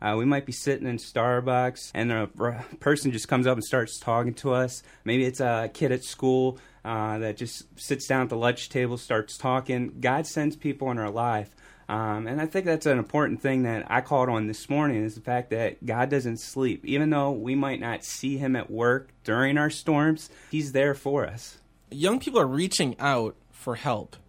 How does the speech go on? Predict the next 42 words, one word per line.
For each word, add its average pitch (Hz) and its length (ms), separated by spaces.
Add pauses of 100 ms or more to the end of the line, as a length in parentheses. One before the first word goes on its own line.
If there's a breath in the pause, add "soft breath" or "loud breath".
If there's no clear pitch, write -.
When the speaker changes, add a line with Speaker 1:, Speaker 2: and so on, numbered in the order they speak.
(180)
Speaker 2:
They're 165 240
just 175 180
reaching 190 300
out 165 100
in 151 120
ways 147 280
that 139 220
we 143 100
don't 160 160
always 131 460
realize, 110 600
maybe 143 340
as 127 120
adults 131 380
or 143 40
even 151 240
as 131 240 (340 loud breath)
the 156 160
way 190 160
that 220 140
teenagers 175 440
look 165 220
at 131 100
life. 165 220
They're 143 120
looking 160 340
at 143 240
what's 147 180
gonna 151 160
bring 151 160
them 135 140
satisfaction 143 680
and 135 160
meaning 143 220
and 131 100
purpose 135 340
and 143 80
all 135 100
this 135 160
stuff. 147 300
And 143 80
it's, - 260